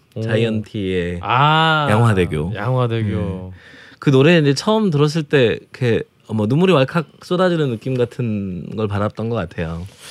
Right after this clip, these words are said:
Speaker 1: 전국에 참 그 아, 아버지들께서 굉장히 분노했다는
Speaker 2: 음.
Speaker 1: 가사가 후렴이 행복하자 해놓고 아버지 말고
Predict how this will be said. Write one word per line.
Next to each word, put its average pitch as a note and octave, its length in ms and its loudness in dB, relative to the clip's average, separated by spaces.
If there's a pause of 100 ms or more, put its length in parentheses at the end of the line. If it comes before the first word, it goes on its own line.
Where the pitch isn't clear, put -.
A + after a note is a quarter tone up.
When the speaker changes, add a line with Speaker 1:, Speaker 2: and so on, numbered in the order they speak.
(280)
Speaker 1:
전국에 C3+ 560 -4
참 A2+ 420 -6 (340)
그 G#2+ 260 -8
아, G#2+ 160 -4 (260)
아버지들께서 C3 640 -4
굉장히 G2+ 240 -10
분노했다는 A2+ 560 -8 (320)
Speaker 2:
음. F2+ 580 -6 (220)
Speaker 1:
가사가 A2+ 440 -4
후렴이 G2+ 720 -8 (1080)
행복하자 D3+ 460 -2
해놓고 A2+ 260 -6
아버지 A2+ 360 -4
말고 F#2+ 500 -8